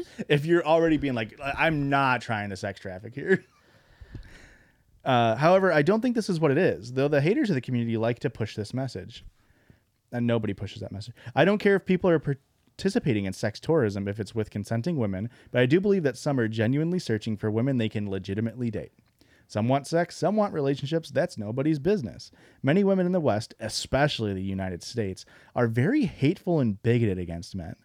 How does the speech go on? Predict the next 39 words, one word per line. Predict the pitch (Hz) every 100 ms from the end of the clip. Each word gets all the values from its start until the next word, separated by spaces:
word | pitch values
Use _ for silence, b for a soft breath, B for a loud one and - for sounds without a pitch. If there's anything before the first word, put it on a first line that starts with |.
| b b b -
But | 123
also, | 196 240 110 101 -
hate | - 220
to | 226
see | - 214
men | 139 143 107
leave | 131 185
them | 160 151
alone | 110 120 135 147
as | 127
well. | 104 131 131 - - b b -
It's | 160 -
stupid | - - 165 185 170
as | 143
hell. | 113 139 139 - -
And | 131 131 151
yeah, | 127 95 -
I | 143 165
saw | - 190
the | 185
videos | 160 156 156 139
of | 135
the | 123
Filipino | - 131 143 151 151 151
women | 120 113 110 B B _
going | 120 139 143
off | 143 143
on | 139
the | 117
woman, | 120 117 110 110
I | 110 117
think | - 127 120
the | 113
Just | 110 120 123 -
Pearly | - 139 131
Things, | 113 104 95 98 - B B
showing | - 147 147 175 160
them, | 147 135 117 _ -
call, | 170 -